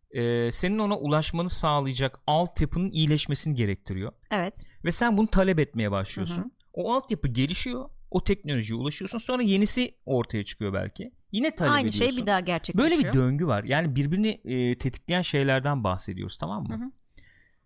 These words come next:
Speaker 1: Abi neticede mesela bak bir örnek vereyim. Yani iPhone ilk çıktığı zaman Türkiye'deki herkes iPhone mu kullanıyordu?
Speaker 2: Hayır.
Speaker 1: Yo. Herkes alabildi mi abi
Speaker 2: Tabii
Speaker 1: iPhone?
Speaker 2: ki
Speaker 1: İlk
Speaker 2: alamadı.
Speaker 1: Steve Jobs çıkıp da açıklayınca mouse
Speaker 2: Hala
Speaker 1: touch
Speaker 2: alamıyor.
Speaker 1: bilmem ne falan.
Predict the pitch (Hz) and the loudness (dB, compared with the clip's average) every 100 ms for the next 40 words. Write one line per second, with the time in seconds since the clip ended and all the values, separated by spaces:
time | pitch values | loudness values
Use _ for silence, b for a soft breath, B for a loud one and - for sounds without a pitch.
0 | _ _ _ _ - 277 359 254 214 302 | _ _ _ _ -4 2 4 6 6 4
1 | 339 269 202 208 220 220 226 240 233 226 | 2 0 2 2 2 2 2 2 4 4
2 | 214 151 123 160 190 - 202 247 - 220 | 4 2 2 2 2 4 4 4 2 0
3 | 226 233 - - - 190 175 165 147 190 | 2 2 2 -4 -2 0 2 2 2 0
4 | - 185 185 185 185 113 - 156 208 160 | 2 0 2 2 0 -2 2 4 6 6
5 | 123 104 - 101 95 92 95 156 - - | 2 2 0 0 2 0 0 -2 -4 -10
6 | - - 180 170 104 - _ _ _ _ | -20 0 4 4 2 -2 _ _ _ _
7 | - 131 135 147 143 139 165 208 311 214 | 0 2 4 4 4 2 0 0 2 4
8 | 214 117 104 101 - 143 180 185 180 170 | 2 0 -2 -4 -2 0 0 0 0 0
9 | 135 139 135 - - 123 127 - - 127 | 0 0 -2 -4 -8 -2 -2 -2 -2 0
10 | 117 117 113 220 196 - 185 185 - - | 0 0 2 2 2 2 2 4 4 4
11 | 294 - 427 95 | 4 2 0 0